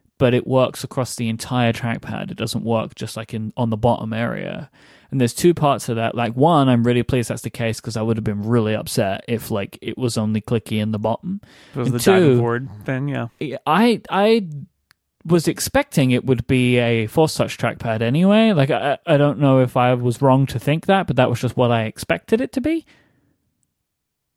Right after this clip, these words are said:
Speaker 2: Hmm.
Speaker 1: Bec-, like, I just think it's, it's interesting that Apple's making a trackpad in twenty twenty that clicks physically, but I guess it's just really difficult to do, um, in, in the form factor that they have.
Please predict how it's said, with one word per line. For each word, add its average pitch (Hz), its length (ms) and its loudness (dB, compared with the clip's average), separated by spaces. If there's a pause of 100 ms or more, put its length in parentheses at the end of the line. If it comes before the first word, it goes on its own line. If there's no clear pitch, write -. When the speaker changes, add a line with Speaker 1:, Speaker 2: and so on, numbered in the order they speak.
(320)
Speaker 2:
Hmm. 160 140 -2
Speaker 1:
Bec-, 139 240 2
like, 139 260 0
I 135 120 6
just 135 280 -2
think 143 220 2
it's, - 220 0
it's 123 220 -2
interesting 139 480 2
that 123 140 2
Apple's 123 280 0
making 123 340 2
a 113 100 0
trackpad 117 560 -2
in 123 140 -6
twenty 123 220 -2
twenty 127 280 0
that 117 180 -4
clicks - 260 -6
physically, 180 500 -2 (260)
but 131 120 0
I 123 40 2
guess 120 260 0
it's 120 100 -2
just 120 200 -4
really 110 260 0
difficult 107 500 -4
to - 80 -2
do, 110 440 2 (440)
um, 107 280 0
in, 107 360 -2
in 110 200 -8
the 101 60 -8
form 113 260 -6
factor 117 300 -8
that 113 140 -6
they 117 100 -4
have. 135 340 0